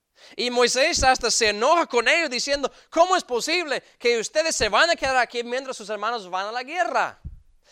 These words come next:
Y si usted sigue leyendo toda la historia, van a ver que ellos dicen, "Está bien, nosotros vamos a ir a pelear con nuestros hermanos.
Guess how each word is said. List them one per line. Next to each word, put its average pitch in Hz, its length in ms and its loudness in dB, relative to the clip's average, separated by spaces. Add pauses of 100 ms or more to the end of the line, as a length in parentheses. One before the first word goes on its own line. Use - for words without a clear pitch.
(100)
Y 202 120 -10
si 208 100 -10
usted 269 260 -8
sigue 262 340 -10
leyendo 240 440 -8
toda 247 160 -10
la 233 80 -6
historia, 240 500 -10 (680)
van 240 220 -2
a 240 80 2
ver 247 220 2
que 247 100 -8
ellos 226 140 -2
dicen, 196 180 -10
"Está 202 260 0
bien, 185 420 -4 (460)
nosotros 269 600 0
vamos 262 420 0
a 196 100 -2
ir 190 320 -8 (400)
a 185 180 2
pelear 240 400 4
con 233 160 -6
nuestros 240 320 -2
hermanos. 202 920 -6